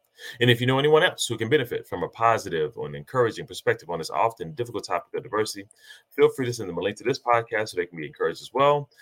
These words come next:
And consider sharing with them my award-winning book, Diversity in Clinical Practice, available in paper and audiobook formats on amazon dot com.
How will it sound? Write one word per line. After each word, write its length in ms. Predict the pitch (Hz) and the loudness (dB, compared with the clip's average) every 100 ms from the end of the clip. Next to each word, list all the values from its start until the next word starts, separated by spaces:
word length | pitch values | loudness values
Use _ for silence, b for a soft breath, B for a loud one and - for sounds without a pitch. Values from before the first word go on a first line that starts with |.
| B - | B -8
And 100 | 120 | -6
consider 420 | 123 151 151 147 - | -2 4 6 6 2
sharing 340 | - - 139 135 | -4 2 4 2
with 140 | 113 | 0
them 100 | 92 | 0
my 140 | 90 85 | 2 0
award-winning 540 | 90 123 113 113 107 | 2 2 2 0 0
book, 220 | 101 95 - | 0 -2 -6
Diversity 580 | 76 101 107 - 104 | -2 -2 -2 -6 -10
in 80 | 78 | -10
Clinical 300 | - 90 90 | -6 -8 -8
Practice, 400 | - 73 - - | -10 -12 -12 -16
available 340 | - 82 80 73 | -6 -6 -4 -6
in 60 | |
paper 320 | 73 87 90 | -4 -4 -2
and 100 | 82 | 0
audiobook 340 | 85 85 78 80 82 | 0 0 -4 -8 -8
formats 380 | 78 73 - - | -6 -8 -12 -16
on 80 | - | -10
amazon 380 | 73 76 73 139 | -10 -6 -8 -8
dot 140 | 139 - | -12 -14
com. 120 | - | -16